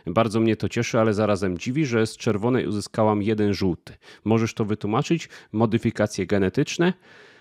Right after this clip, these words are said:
E, no, coś się stało, no, ty-, typu była to odmiana F jeden.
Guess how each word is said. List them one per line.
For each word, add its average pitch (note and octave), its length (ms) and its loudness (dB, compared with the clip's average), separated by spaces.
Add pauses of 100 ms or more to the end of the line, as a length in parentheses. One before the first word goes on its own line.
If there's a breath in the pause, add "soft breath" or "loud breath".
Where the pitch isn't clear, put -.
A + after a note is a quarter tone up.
(140 loud breath)
E, A2+ 460 -4
no, C3+ 160 0
coś - 260 -4
się D3 140 2
stało, G#2 380 4
no, F2 140 0
ty-, A2 260 -4
typu - 500 -2 (140)
była G2+ 260 2
to A2 160 -2
odmiana G#2 360 0
F - 180 -6
jeden. A2+ 300 2